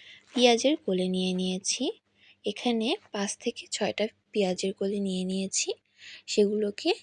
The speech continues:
কিউব কিউব করে কেটে নিলাম। এই তো আপনারা দেখতেই পাচ্ছেন। এরপরে একটা টমেটো নিয়ে নিয়েছি, এটা পাকা টমেটো। শীতে এখন অনেক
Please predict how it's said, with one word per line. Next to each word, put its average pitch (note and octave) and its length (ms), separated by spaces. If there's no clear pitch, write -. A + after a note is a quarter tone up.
কিউব G#3+ 260
কিউব G#3+ 240
করে A3+ 240
কেটে G3 320
নিলাম। G3 380
এই F#3+ 220
তো B3+ 100
আপনারা F#3+ 400
দেখতেই - 440
পাচ্ছেন। A#3 360
এরপরে B3 440
একটা - 280
টমেটো G3 400
নিয়ে G#3 240
নিয়েছি, G#3+ 500
এটা G#3 200
পাকা G3 340
টমেটো। G#3 440
শীতে G#3 380
এখন G3+ 300
অনেক G#3+ 260